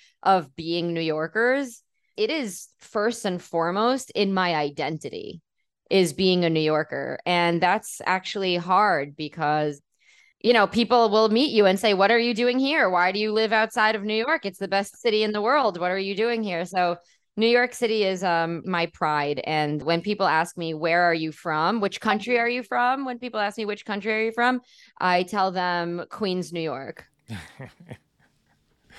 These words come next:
Speaker 2: Yeah. So when did, when did you first decide that you wanted to be a reporter? Or was it a decision? Did it just sort of happen?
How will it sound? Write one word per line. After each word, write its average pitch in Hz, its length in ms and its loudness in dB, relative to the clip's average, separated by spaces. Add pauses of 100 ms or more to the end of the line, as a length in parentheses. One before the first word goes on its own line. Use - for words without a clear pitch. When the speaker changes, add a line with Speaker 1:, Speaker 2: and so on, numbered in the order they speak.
(460)
Speaker 2:
Yeah. 131 300 -2 (200)
So 196 340 4
when 196 200 4
did, 208 160 4
when 196 160 2
did 180 160 -2
you 175 60 -4
first 180 340 -2 (120)
decide 156 460 2
that 139 180 -4
you 151 60 -4
wanted 147 160 0
to 139 60 -2
be 139 100 -2
a 135 80 0
reporter? 123 560 -6 (480)
Or 143 120 -2
was 143 180 2
it 131 100 -2
a 123 60 -10
decision? 123 520 -6
Did 107 220 -12
it 113 60 -20
just 120 180 -8
sort 127 160 -8
of 117 80 -6
happen? 117 380 -8